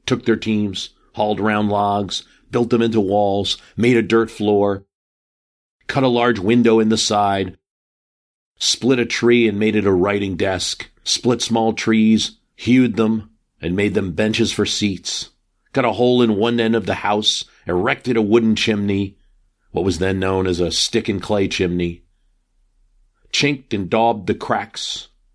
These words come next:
made a clapboard roof, hung the door with wooden hinges. Then the house was considered ready for the school, and had the name of teaching, a three-month subscription school.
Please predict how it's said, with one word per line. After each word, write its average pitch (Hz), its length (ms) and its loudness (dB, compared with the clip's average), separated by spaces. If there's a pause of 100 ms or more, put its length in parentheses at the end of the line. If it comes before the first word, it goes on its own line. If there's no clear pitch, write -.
(220)
made 98 140 0
a 87 40 -4
clapboard 113 560 0
roof, 120 460 0 (200)
hung 131 260 2
the 117 100 4
door 117 240 6
with 107 180 2
wooden 110 280 0
hinges. 117 600 -2 (260)
Then 120 180 -2
the 139 100 -2
house 120 280 -2
was 113 100 2
considered 113 540 0
ready 95 320 0
for 90 120 -2
the 87 120 -2
school, 78 580 -6 (320)
and 80 140 -4
had 95 220 -2
the 92 80 0
name 117 520 0 (280)
of 107 260 -4
teaching, - 480 -2 (160)
a - 100 -12
three-month 95 640 -2
subscription - 680 -4
school. - 400 -8